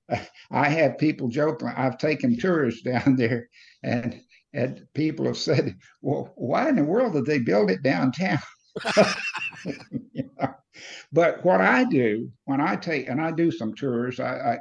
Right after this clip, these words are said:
kind of limit it to what I do, but sometimes I actually took, uh, the, the family of Davy Crockett, uh,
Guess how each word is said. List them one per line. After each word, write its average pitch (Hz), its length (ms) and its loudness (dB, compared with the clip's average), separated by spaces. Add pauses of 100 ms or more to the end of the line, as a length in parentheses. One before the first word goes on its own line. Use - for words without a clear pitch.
kind 135 200 0
of 117 60 0
limit 131 340 2
it 123 140 -6
to 123 80 -18
what 120 160 0
I 107 100 2
do, 123 220 -2
but 120 160 -6
sometimes 120 500 -2 (260)
I 180 220 0
actually 139 600 0
took, 127 240 0 (120)
uh, 117 180 0
the, 120 260 -8
the 113 100 -10
family 139 460 2
of 117 60 -6
Davy 120 340 0
Crockett, 120 520 -2 (220)
uh, 117 300 0